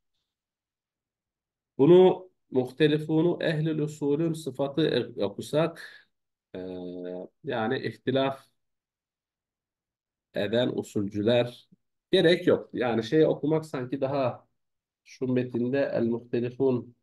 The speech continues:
hemen ona bir bakayım hızlıca. Geçiyor mu diye. Evet. Yok. Bu el muhtelifun diye. Öyle okuyalım. Ehlül usul,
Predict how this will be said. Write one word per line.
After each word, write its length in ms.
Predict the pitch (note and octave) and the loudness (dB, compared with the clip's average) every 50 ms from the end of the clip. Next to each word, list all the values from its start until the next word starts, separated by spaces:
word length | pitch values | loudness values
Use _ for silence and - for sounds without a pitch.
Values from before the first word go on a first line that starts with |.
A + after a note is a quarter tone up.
| _ _ - | _ _ -10
hemen 240 | A2+ A2+ A2+ A2 | -6 -4 -4 -2
ona 280 | G#2+ A2+ A#2 A#2 A2+ A2+ | -2 -2 -2 -2 -4 -6
bir 80 | A2 A2+ | -4 -4
bakayım 420 | A2+ G#2+ A2 - A#2 A2+ G#2+ A2 | -4 -4 -4 -4 -4 -4 -4 -4
hızlıca. 680 | A2+ A2 A2 A2 A2 G#2 G2+ A2 A#2+ C3 C#3 C#3+ - - _ _ _ _ _ _ _ _ _ _ _ _ _ _ _ _ _ _ _ _ _ _ _ _ _ _ _ _ _ _ _ _ _ _ _ _ _ _ _ _ _ - | -6 -8 -6 -6 -8 -4 -4 -2 -2 -2 -2 -4 -8 -14 _ _ _ _ _ _ _ _ _ _ _ _ _ _ _ _ _ _ _ _ _ _ _ _ _ _ _ _ _ _ _ _ _ _ _ _ _ _ _ _ _ -8
Geçiyor 420 | G#2+ G#2+ A2 - - B2+ A#2 A2+ | -6 -6 -6 -4 0 2 4 4
mu 180 | G#2+ G#2+ G2+ G2 | 4 4 2 2
diye. 340 | G#2+ B2 C#3 C#3 - - - _ _ _ _ _ _ _ _ - | 2 0 0 0 -2 -4 -8 _ _ _ _ _ _ _ _ 2
Evet. 380 | D#3+ C3+ F2+ D2+ - - - _ _ _ _ _ _ - | 4 4 4 2 -2 -6 -12 _ _ _ _ _ _ 2
Yok. 360 | D3+ A2+ - - - - - | 2 4 4 2 -4 -8 -4
Bu 160 | - - D3+ | 2 4 4
el 280 | - - - C#3+ D3+ C#3+ | 4 6 4 4 4 4
muhtelifun 640 | C#3 C3 C3 - C3 B2 B2 A#2+ - A#2 G#2 G2 | 4 0 0 0 0 0 0 0 -2 -2 -2 0
diye. 300 | G2 A2+ D3 F3+ G3 G3 - - - _ _ _ _ _ _ - | 0 2 2 2 0 -2 -8 -14 -20 _ _ _ _ _ _ 4
Öyle 240 | F3+ G#3+ A3+ G#3 | 6 8 8 10
okuyalım. 420 | D#3+ B2 - - A#2+ C#3 F#3+ G3+ A3 | 8 6 6 6 6 6 6 6 6
Ehlül 340 | A3+ A3 A3 A3 G#3 G3 - | 6 8 10 10 10 10 10
usul, 600 | - G#3+ A3 - - D3+ C#3 D#3+ F#3+ G#3+ A3 | 8 6 6 6 4 6 6 6 6 4 2